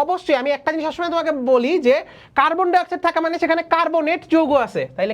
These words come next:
ক্যালসিয়াম কার্বনেট, ইজি, ক্যালসিয়াম কার্বনেট।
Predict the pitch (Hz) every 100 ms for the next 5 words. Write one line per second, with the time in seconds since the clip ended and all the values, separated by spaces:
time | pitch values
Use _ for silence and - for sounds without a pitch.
0 | 214 220 220 - 240 233 233 233 233 233
1 | 214 214 233 233 202 220 214 - - _
2 | _ _ _ - - 160 160 - 185 277
3 | 320 - _ - - 160 131 117 113